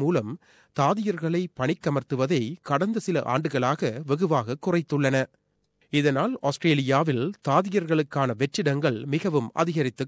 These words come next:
காணப்படுகின்றன. இருப்பினும், அவ்வெற்றிடங்களை நிரப்ப போதுமான அளவு உள்ளூர் பட்டதாரிகள் இருப்பதாகவும், அவர்கள் இத்துறையில் நுழைய அவர்களுக்கு உதவ வேண்டும் எனவும் Nursing Federation கோரிக்கை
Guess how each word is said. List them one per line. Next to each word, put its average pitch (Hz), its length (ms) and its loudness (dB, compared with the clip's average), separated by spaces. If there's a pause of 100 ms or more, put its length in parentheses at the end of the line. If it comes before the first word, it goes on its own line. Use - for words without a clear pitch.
காணப்படுகின்றன. 139 720 0 (1000)
இருப்பினும், 147 520 2 (200)
அவ்வெற்றிடங்களை 185 680 0 (100)
நிரப்ப 156 360 -2 (140)
போதுமான 196 580 0
அளவு 151 200 0 (120)
உள்ளூர் 175 360 0
பட்டதாரிகள் 143 600 -2 (120)
இருப்பதாகவும், 143 680 -2 (640)
அவர்கள் 226 340 2 (160)
இத்துறையில் 180 540 -2 (140)
நுழைய 165 360 2 (160)
அவர்களுக்கு 156 480 0 (140)
உதவ 202 320 2
வேண்டும் 151 280 2 (140)
எனவும் 156 320 0 (420)
Nursing 214 460 2
Federation 143 580 2 (260)
கோரிக்கை 180 440 4